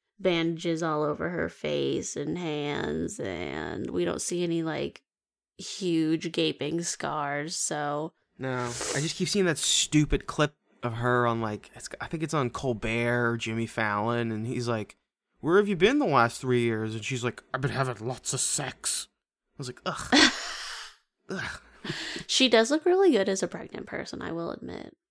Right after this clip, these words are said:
Speaker 2: Oh, the movie star looks good pregnant? Oh, how about that? Interesting.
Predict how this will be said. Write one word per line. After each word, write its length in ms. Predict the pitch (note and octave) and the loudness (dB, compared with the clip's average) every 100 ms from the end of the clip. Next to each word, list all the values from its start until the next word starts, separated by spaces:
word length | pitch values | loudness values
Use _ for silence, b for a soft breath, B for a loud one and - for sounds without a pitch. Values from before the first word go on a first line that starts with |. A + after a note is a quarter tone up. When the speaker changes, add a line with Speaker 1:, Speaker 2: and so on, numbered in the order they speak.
| _ _ _ | _ _ _
Speaker 2:
Oh, 240 | C#3 C#3+ C3 | 6 8 8
the 120 | C3+ | 6
movie 240 | C#3+ D3 | 6 6
star 260 | D3 D3+ C3+ | 6 8 8
looks 240 | C3+ C3 | 6 0
good 260 | - C3+ A2 | 2 2 4
pregnant? 520 | - A#2+ A#2+ C#3 C#3 | 4 4 2 0 0
Oh, 40 | A#2 | 0
how 380 | A#2 A2 A2 | 4 4 4
about 280 | B2 B2 A2+ | 4 2 2
that? 340 | G#2+ G#2+ G2+ - _ _ _ _ _ | 2 2 2 -2 _ _ _ _ _
Interesting. 560 | C3+ - - - G#2 | -6 -6 -6 -6 -8